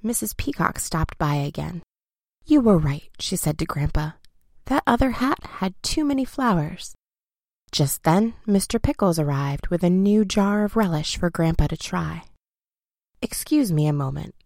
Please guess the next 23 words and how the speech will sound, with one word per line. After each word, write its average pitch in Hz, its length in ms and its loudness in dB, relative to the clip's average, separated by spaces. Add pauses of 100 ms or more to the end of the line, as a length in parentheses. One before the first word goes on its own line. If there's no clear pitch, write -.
Grandpa 151 360 -2
said 151 340 -2
to - 140 -6
Missus 156 320 -6
Peacock. - 580 -10 (600)
"So, 160 440 2
what 240 260 6
do 262 60 2
you 285 160 4
think - 280 2
of 143 80 0
my 143 160 2
hat?" 139 340 -6 (220)
Missus - 240 -6
Peacock 139 440 -2
asked. 135 520 -6 (540)
But - 140 -8
this 220 200 2
time, 143 380 -4 (100)
she - 240 -8
wasn't 190 360 0
asking 185 440 -2
Grandpa. 165 460 -2